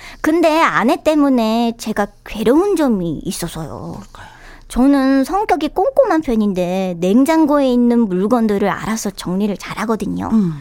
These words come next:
Speaker 1: 냉장고에 들어찬 아내 화장품들도 확인하는데 이걸 전혀 모르는지, 아, 아니면은 알면서도 아까워서 쓰는 건지 유통기한이 완전 지나버린 거예요. 저, 당신 이, 이거랑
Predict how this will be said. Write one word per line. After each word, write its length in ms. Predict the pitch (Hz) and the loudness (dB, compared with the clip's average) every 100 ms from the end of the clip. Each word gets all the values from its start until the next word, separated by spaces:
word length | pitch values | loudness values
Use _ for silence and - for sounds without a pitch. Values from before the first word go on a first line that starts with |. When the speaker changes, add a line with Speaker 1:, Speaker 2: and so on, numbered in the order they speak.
| - - - - | -14 -20 -18 -4
Speaker 1:
냉장고에 680 | 196 226 277 349 320 311 294 | 0 2 4 2 2 2 2
들어찬 540 | 269 240 262 - 269 | 2 0 0 -2 -2
아내 640 | 254 165 190 220 240 240 233 | 0 0 2 2 2 2 0
화장품들도 800 | - 392 415 403 320 277 262 240 | -2 -2 -2 -2 0 2 2 0
확인하는데 840 | 233 330 330 277 240 220 214 240 208 - - - - - | -2 -2 0 0 0 0 0 -2 -2 -10 -20 -20 -10 0
이걸 280 | 330 381 269 | 2 2 0
전혀 280 | - 359 | 2 4
모르는지, 960 | 285 285 381 381 311 254 269 302 208 - - - | 4 4 4 4 2 2 0 0 -2 -6 -10 -4
아, 80 | 339 359 | 0 2
아니면은 600 | 427 427 370 330 349 262 - - | 4 4 4 4 2 0 -4 -6
알면서도 580 | - 254 370 359 320 277 | 0 2 4 2 0 0
아까워서 540 | 190 196 311 277 262 | -2 0 0 2 -2
쓰는 320 | 254 247 247 | -2 0 2
건지 300 | 220 220 214 - - | 2 0 -2 -4 0
유통기한이 580 | 277 - 587 508 381 247 | 0 2 2 4 4 2
완전 500 | 170 - 269 349 320 | 0 2 4 6 6
지나버린 460 | 294 302 311 294 | 4 4 2 2
거예요. 640 | 285 269 247 240 262 202 233 - - - - - | 4 4 2 2 0 -2 -6 -16 -20 -20 -20 -10
저, 160 | - 370 269 - - - - | -2 0 -2 -8 -20 -14 -2
당신 400 | 339 359 427 320 - - - - | 0 2 0 -2 -8 -20 -8 -2
이, 160 | 277 - | -2 2
이거랑 540 | 330 403 381 262 - | 2 4 4 2 -2